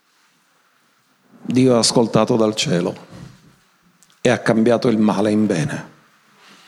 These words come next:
Così quando abbiamo la percezione del regno, noi facciamo preghiere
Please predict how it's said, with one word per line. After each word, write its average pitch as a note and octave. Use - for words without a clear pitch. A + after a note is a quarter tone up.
Così C3+
quando C#3
abbiamo E3+
la E3+
percezione E3
del D3
regno, G#2+
noi A#2+
facciamo D#3
preghiere A#2+